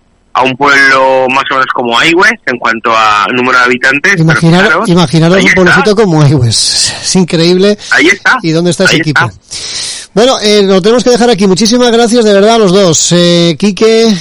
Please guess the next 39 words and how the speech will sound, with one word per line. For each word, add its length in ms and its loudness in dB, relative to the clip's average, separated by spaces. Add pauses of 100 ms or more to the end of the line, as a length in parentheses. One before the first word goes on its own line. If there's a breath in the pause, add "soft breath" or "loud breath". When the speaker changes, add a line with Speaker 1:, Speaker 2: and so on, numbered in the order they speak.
Speaker 2:
Quique 240 0
Tebar, 240 2
muchísimas 360 0
gracias, 240 0
porque, 180 -4
por 140 -2
cierto, 180 -4
no 80 0
hemos 120 2
hablado 300 2
también 380 2
de 80 2
ese 300 2
boletín 380 2
muy 140 4
rápidamente, 600 0
que, 520 0
oye, 320 0
enhorabuena 420 0
otra 180 0
vez 300 2 (440 loud breath)
por 160 0
ese 380 2
boletín 680 0
que 100 0
habéis 220 2
lanzado 560 2
y 80 0
que, 500 2
bueno, 220 0
pues 160 -4
tiene 440 2
entrevistas 440 -2
suculentas 400 -2
como 200 -2
siempre, 440 0
muy 400 0
buena 180 0
información 720 0